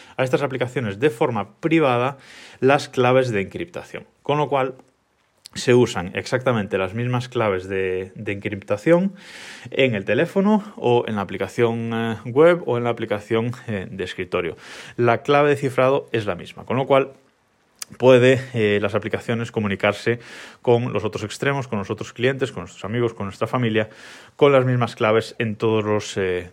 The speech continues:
dispositivos y han conseguido que esto funcione así. Habrá que ver ahora, pues, eh, los hackers y expertos en, en seguridad en la materia,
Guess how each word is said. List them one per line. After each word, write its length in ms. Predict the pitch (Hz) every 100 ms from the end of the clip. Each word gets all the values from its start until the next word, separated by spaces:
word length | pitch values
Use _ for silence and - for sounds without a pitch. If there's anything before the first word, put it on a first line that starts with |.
| -
dispositivos 840 | 120 - 131 131 127 139 160 - _ _ _
y 260 | 131 147 -
han 100 | 127
conseguido 420 | 120 120 110 113
que 80 | 110
esto 220 | 98 120
funcione 340 | 113 95 101 90
así. 220 | - - _
Habrá 220 | - 95 92
que 80 |
ver 300 | 110 123 139 - - - -
ahora, 400 | - 101 104 117 113 _ _ _ _ _ _ -
pues, 320 | - 104 95 -
eh, 560 | 95 92 92 90 90 85
los 140 | 82
hackers 360 | 117 123 117 98
y 40 |
expertos 520 | 90 104 101 107 -
en, 340 | 101 98 95 92
en 120 | 117 101
seguridad 320 | 98 98 104
en 60 |
la 60 | 107
materia, 440 | 117 131 131 139